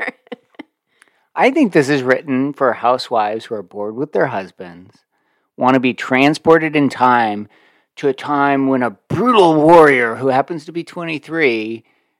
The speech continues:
Speaker 2: and very principled falls deeply in love and desires her so much. And then they immediately have sex, but the sex is okay because she has to survive, and it's the only way to survive.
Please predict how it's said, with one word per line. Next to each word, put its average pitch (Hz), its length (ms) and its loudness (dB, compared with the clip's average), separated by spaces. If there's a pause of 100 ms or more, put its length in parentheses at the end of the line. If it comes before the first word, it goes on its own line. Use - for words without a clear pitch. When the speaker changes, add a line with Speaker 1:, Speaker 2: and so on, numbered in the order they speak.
(180)
Speaker 2:
and 135 140 0
very 170 260 6
principled 123 960 0 (340)
falls 175 500 4
deeply 196 540 4
in 156 180 6
love 135 520 8
and 139 140 -4
desires 135 480 0
her 120 120 -14
so 139 560 2
much. 117 580 -4 (540)
And 156 200 0
then 151 140 4
they 127 280 2
immediately 143 580 0
have 123 180 -2
sex, 127 260 -2 (320)
but 135 200 4
the - 80 -2
sex - 380 0
is 151 80 -4
okay 147 540 4
because 123 340 -4
she 135 180 -4
has 139 340 -4
to - 100 -18
survive, 110 540 -2
and 104 120 -20
it's 101 140 -20
the 131 100 -4
only 143 200 0
way 127 200 4
to 120 120 -2
survive. 110 640 -2